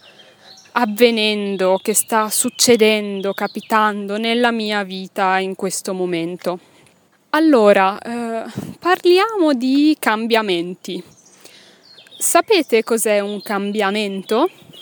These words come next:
Un cambiamento è un fatto, qualcosa che accade e che è diverso da quello che succedeva prima.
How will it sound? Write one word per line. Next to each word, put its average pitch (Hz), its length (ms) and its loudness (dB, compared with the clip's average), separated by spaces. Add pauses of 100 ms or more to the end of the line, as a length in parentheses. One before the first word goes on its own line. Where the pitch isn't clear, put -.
(600)
Un 262 180 -4
cambiamento 339 1300 2
è 247 160 2
un 233 180 -4
fatto, 277 840 0 (360)
qualcosa 269 640 -2
che 226 340 0
accade 214 880 -2 (1040)
e 285 160 -4
che 330 240 4
è 320 60 4
diverso 311 760 4
da 214 160 -2
quello 220 460 -2
che 202 440 -4
succedeva 202 680 0
prima. 185 520 -2